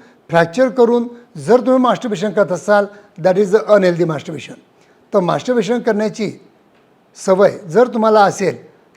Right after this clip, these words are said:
तर ते हा व्हिडिओ बघून तुम्ही त्याला समजून घ्या आणि त्या हिशोबाने मास्टरबेशन जर केलं तर तुमचं पुढचं वैवाहिक जीवन आनंदित जाऊ शकतं, हे इथं लक्षात ठेवा.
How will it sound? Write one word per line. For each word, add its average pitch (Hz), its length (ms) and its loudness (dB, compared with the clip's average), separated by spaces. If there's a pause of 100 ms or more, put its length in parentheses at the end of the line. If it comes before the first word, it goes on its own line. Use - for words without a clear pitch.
(100)
तर 226 120 6
ते 226 300 0
हा 196 200 2
व्हिडिओ 180 300 4
बघून 170 340 -2 (420)
तुम्ही 214 200 0
त्याला 226 340 0
समजून 214 480 -2
घ्या 170 260 0 (340)
आणि 190 220 -6
त्या 214 140 6
हिशोबाने 208 380 2
मास्टरबेशन 185 560 -6
जर 170 80 0 (100)
केलं 170 260 0 (360)
तर 208 60 -2
तुमचं 180 340 -2
पुढचं 226 420 -2
वैवाहिक 226 440 2
जीवन 170 300 -4 (720)
आनंदित 214 400 0
जाऊ 196 180 2
शकतं, 180 380 -2 (320)
हे 190 140 6
इथं 190 140 0
लक्षात 175 280 0
ठेवा. 131 260 -12